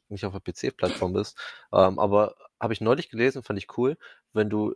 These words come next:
wenn du das cancelst, <clears throat> wenn du die Mail kriegst und cancelst das, und das sind ja irgendwie fünf Euro, ne?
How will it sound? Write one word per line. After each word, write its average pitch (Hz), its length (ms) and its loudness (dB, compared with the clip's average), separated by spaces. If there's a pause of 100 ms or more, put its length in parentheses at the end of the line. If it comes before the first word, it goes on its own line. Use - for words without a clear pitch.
(120)
wenn 113 200 0
du 107 60 -2
das 101 160 -2
cancelst, 131 720 0
<clears throat> - 80 -20
wenn 101 140 -8
du 98 120 -4
die 98 80 -2
Mail 101 160 2
kriegst - 320 -2
und 101 80 -10
cancelst 113 420 -4
das, 117 200 -2
und 107 40 -6
das 95 120 -2
sind 117 60 0
ja 113 60 2
irgendwie 107 200 -2
fünf 127 240 -2
Euro, 120 340 2
ne? 143 220 -4